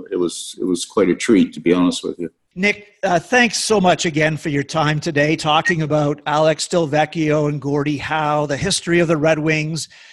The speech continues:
Speaker 2: and your time in the game, fourteen years, six times a twenty goal scorer, thirty-one goals one year, and being part of that exclusive group of Red Wings captains. Thanks again, Nick.
Speaker 1: Okay, Mark, I appreciate it, and thank you.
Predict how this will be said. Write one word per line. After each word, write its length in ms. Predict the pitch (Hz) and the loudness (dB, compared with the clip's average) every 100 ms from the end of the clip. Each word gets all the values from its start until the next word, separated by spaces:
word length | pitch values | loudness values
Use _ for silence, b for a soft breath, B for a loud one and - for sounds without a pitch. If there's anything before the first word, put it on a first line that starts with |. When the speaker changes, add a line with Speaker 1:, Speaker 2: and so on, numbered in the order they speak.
| B B - | B B -4
Speaker 2:
and 180 | 202 196 | 0 2
your 100 | 196 | 2
time 440 | - 196 220 240 | 0 0 2 2
in 80 | 196 | 2
the 80 | 160 | 0
game, 320 | 139 131 127 | -2 -2 -6
fourteen 680 | - 175 196 - 190 180 | -2 0 0 -2 -2 0
years, 500 | 160 160 165 160 151 | 2 2 2 0 0
six 280 | - 202 - | -2 -2 -4
times 600 | - 180 170 170 170 139 | -2 0 2 0 -2 0
a 200 | 143 131 b b b | 0 -2 b b b
twenty 340 | - 160 170 175 | -10 -2 0 2
goal 300 | 147 156 151 | 4 2 2
scorer, 500 | - - 156 151 147 | -2 -2 0 2 0
thirty-one 500 | - 185 180 165 160 | 0 2 4 2 2
goals 400 | 147 147 147 131 | 0 0 0 -4
one 280 | 139 143 143 | -4 -4 -2
year, 260 | 143 147 | 0 0
and 140 | 139 - B B 160 | -2 -6 B B -6
being 260 | 170 220 202 | 0 2 2
part 220 | - 190 | 2 2
of 60 | 165 | 4
that 160 | 156 | 2
exclusive 840 | 151 - - 170 180 - 175 156 | 0 -6 -4 -2 -2 -2 -4 -6
group 300 | 139 151 147 | -2 0 0
of 160 | 147 131 | 0 -2
Red 160 | 143 139 | -2 0
Wings 460 | 143 139 139 - - | -4 -6 -8 -10 -6
captains. 520 | 151 147 - 123 - | -4 -4 -8 -8 0
Thanks 260 | 202 202 | 0 0
again, 320 | 208 160 147 131 | 0 2 0 -2
Nick. 160 | 127 - _ _ _ - | -6 -10 _ _ _ -4
Speaker 1:
Okay, 440 | 147 - 151 139 | -2 4 6 6
Mark, 300 | 135 165 131 | 2 0 0
I 40 | 123 | 0
appreciate 540 | 120 147 131 135 127 | 0 -2 -2 -2 -4
it, 80 | 131 | -4
and 140 | 113 110 | -6 -4
thank 260 | 123 113 | -4 -4
you. 400 | 143 123 95 - | -4 -2 -2 -6